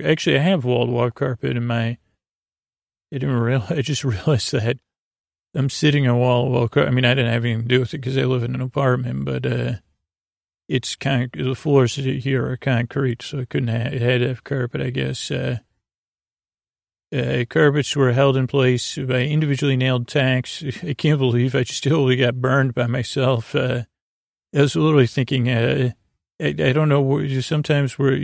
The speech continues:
as humans, we're so hilarious. Uh, it was the introduction of a tack strip or, uh, smooth edge that simplified the installation of wall-to-wall carpeting,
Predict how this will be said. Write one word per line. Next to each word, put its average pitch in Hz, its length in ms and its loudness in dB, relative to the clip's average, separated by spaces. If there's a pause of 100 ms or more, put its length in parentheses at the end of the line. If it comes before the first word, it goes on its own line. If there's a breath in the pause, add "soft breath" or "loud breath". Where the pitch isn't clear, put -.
(200)
as 123 160 -2
humans, 139 320 0
we're 135 100 -2
so 131 220 -2
hilarious. 127 680 0
Uh, 127 280 -2 (960)
it 160 60 -6
was 151 160 -2
the 170 100 -2
introduction 165 500 0
of 127 60 0
a 117 60 -2
tack 151 340 -2
strip 139 420 0
or, 127 360 -4
uh, 123 260 -2
smooth 156 480 0
edge 120 320 0
that 127 160 -2
simplified 127 680 -2
the 135 100 -4
installation 135 640 0
of 123 60 -2
wall-to-wall 127 540 -2
carpeting, 127 800 -4